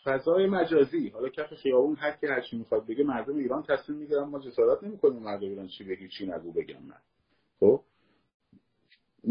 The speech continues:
نه بگو استقلال، آزادی، جمهوری ایرانی، نه اون شعار مسخره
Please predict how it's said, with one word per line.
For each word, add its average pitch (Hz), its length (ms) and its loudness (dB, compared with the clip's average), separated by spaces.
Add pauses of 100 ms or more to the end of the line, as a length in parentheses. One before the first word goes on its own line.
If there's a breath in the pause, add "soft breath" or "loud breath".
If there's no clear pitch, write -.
(100)
نه 190 300 8
بگو 208 280 10
استقلال، 180 540 4
آزادی، 170 360 0
جمهوری 160 420 0
ایرانی، 156 640 -2
نه 165 180 -6
اون 175 100 -10
شعار 156 420 0
مسخره 151 880 -2